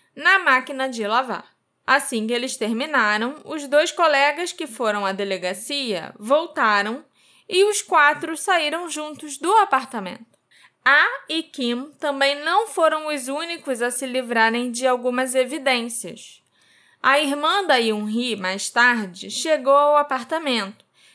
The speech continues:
e ela encontrou uma bituca de cigarro que o Kim e a A provavelmente tinham deixado passar e não jogaram fora. Preocupada com a possibilidade dos pais encontrarem aquela bituca de cigarro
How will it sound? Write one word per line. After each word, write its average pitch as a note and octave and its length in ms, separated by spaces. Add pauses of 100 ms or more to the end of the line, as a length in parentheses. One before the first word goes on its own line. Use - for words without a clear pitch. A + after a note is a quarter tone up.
(100)
e A#3+ 120
ela C#4 200
encontrou D#4 520
uma D#4 180
bituca F4 500
de E4+ 140
cigarro B3 800
que A#3 220
o A#3 160
Kim C#4 540
e G#3 220
a G3 360
A C4 40
provavelmente D#4 960
tinham B3 320
deixado B3 480
passar A3+ 560
e C#4 80
não C#4 220
jogaram B3+ 440
fora. F#3 500 (640)
Preocupada D#4 760
com B3+ 80
a A#3+ 80
possibilidade A3+ 960
dos A#3 220
pais A3+ 340
encontrarem B3 840
aquela A#3 360
bituca G#3+ 500
de G3+ 140
cigarro F3 640